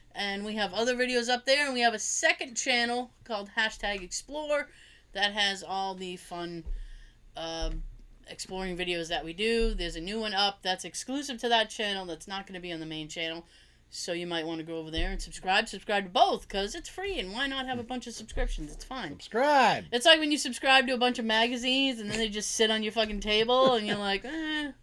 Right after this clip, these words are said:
Speaker 2: Why did I do that?
Speaker 1: But why
Speaker 2: <laughs>
Speaker 1: unsubscribe?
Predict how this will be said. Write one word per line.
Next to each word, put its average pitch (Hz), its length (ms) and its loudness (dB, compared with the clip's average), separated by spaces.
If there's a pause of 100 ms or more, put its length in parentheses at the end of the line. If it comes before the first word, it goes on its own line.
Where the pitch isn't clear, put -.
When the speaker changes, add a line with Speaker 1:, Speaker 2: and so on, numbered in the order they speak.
(280)
Speaker 2:
Why 208 180 6
did 226 80 6
I 175 140 6
do 143 180 2
that? 190 420 2
Speaker 1:
But 320 240 8
why 370 460 10
Speaker 2:
<laughs> 381 200 12
Speaker 1:
unsubscribe? 196 1160 4